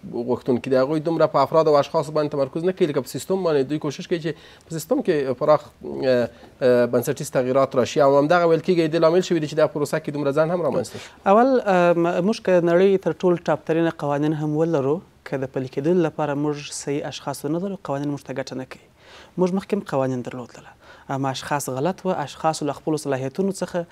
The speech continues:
Speaker 2: غیر قانوني استفاده وکړله. دا مشکل دی په قوانینو کې، که موږ اصلاحات راولو، که یې رانولو، که اشخاص غلط وي، اشخاص سم اشخاص ونه اوسېږي،
Speaker 1: اما که
Speaker 2: موږ لپاره
Speaker 1: سیستم،
Speaker 2: قوانین
Speaker 1: درست
Speaker 2: ګټه نه
Speaker 1: سیستم وي،
Speaker 2: کوي.
Speaker 1: بیا افراد
Speaker 2: خو
Speaker 1: اشخاص نشي
Speaker 2: زموږ
Speaker 1: کولای چې
Speaker 2: لپاره
Speaker 1: هغه
Speaker 2: قوانین ګټه
Speaker 1: غلط
Speaker 2: نه کوي.
Speaker 1: خواته مسیر
Speaker 2: دلته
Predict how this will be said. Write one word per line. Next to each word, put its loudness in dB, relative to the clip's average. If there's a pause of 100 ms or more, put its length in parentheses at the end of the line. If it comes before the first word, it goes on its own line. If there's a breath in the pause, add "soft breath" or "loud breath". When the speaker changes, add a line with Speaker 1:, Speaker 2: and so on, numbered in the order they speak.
(460 soft breath)
Speaker 2:
غیر 2
قانوني -4
استفاده -2
وکړله. -14 (520 loud breath)
دا 6
مشکل -2
دی -4
په -8
قوانینو 2
کې، -2
که -4
موږ -2
اصلاحات -4
راولو، 0 (380)
که -2
یې 2
رانولو، 0
که -6
اشخاص -4
غلط -4
وي، -2
اشخاص -6
سم -6
اشخاص -8
ونه -4
اوسېږي، -4 (260 loud breath)
Speaker 1:
اما 4
که 0
Speaker 2:
موږ 2
لپاره 4
Speaker 1:
سیستم، 4
Speaker 2:
قوانین 4
Speaker 1:
درست 2
Speaker 2:
ګټه 2
نه 0
Speaker 1:
سیستم 2
وي، 0
Speaker 2:
کوي. 0
Speaker 1:
بیا 4
افراد 2
Speaker 2:
خو 4
Speaker 1:
اشخاص -2
نشي -6
Speaker 2:
زموږ -2
Speaker 1:
کولای 6
چې -4
Speaker 2:
لپاره 6
Speaker 1:
هغه 2
Speaker 2:
قوانین 6
ګټه 2
Speaker 1:
غلط 4
Speaker 2:
نه 0
کوي. 2
Speaker 1:
خواته -4
مسیر -2
Speaker 2:
دلته 6